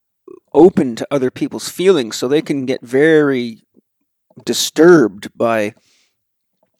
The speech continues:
being around people that are angry or people that have a lot of negative energy, and they don't know how to regulate their own self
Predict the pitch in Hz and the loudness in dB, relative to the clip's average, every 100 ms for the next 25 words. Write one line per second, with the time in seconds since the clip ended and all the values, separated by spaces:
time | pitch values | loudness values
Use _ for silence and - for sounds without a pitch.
0 | _ _ - 147 143 123 117 110 147 131 | _ _ -4 -2 -2 -2 -4 -4 -6 -4
1 | 123 113 101 123 135 139 127 127 123 123 | -2 -2 -4 -4 -2 -2 0 0 0 -2
2 | 104 - 131 131 120 117 110 113 117 117 | -4 -6 -6 -4 -2 -2 -2 -2 -2 -2
3 | 123 123 120 110 131 143 147 123 143 135 | -4 -2 -4 -4 -4 -2 -4 -4 -2 -2
4 | 131 - _ _ _ _ _ _ - 143 | -4 -6 _ _ _ _ _ _ -6 2
5 | 160 160 135 139 156 131 120 143 143 135 | 4 2 0 -2 0 0 2 2 2 0
6 | 127 123 123 127 143 127 - - - 147 | 0 -4 -6 -2 -2 -4 -6 -6 0 2
7 | 135 - | 2 -2